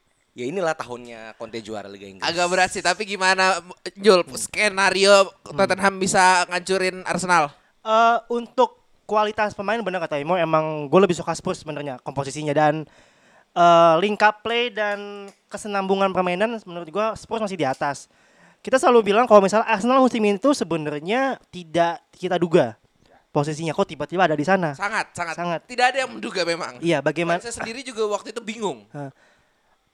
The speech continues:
Speaker 3: Seperti gajah di atas pohon. Gak ada yang tahu dia gimana caranya ke atas, tapi
Speaker 2: Heeh.
Speaker 3: eventually akan jatuh.
Speaker 2: Iya.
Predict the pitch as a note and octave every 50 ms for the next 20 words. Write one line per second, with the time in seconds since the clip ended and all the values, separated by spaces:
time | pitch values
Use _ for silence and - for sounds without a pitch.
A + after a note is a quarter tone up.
0 | _ _ _ _ - - A3+ - A#3 A#3 - A#3+ G#3+ F3+ G#3 G3+ F#3+ C4 C#4 A#3+
1 | A3+ - G3 - A#3+ G#3+ G#3 G#3+ G3+ F#3 F3 - _ _ _ _ _ _ _ _
2 | - E3+ F3 E3+ F#3+ F#3 F#3+ - G3 F#3 F#3 F3+ E3 F3+ E3 F3+ F3+ F3+ F3+ G3
3 | F3 E3+ F3 - F3 E3+ - - F3+ G#3+ G#3 - - - F3+ - B2+ A#3 A3+ -
4 | - F#3+ E3 F#3 F3+ E3+ G3 F#3+ A3 F#3+ F#3+ E3 E3 F3 - E3 D3+ D3 - _
5 | _ _ - B2 B2 A#2+ A2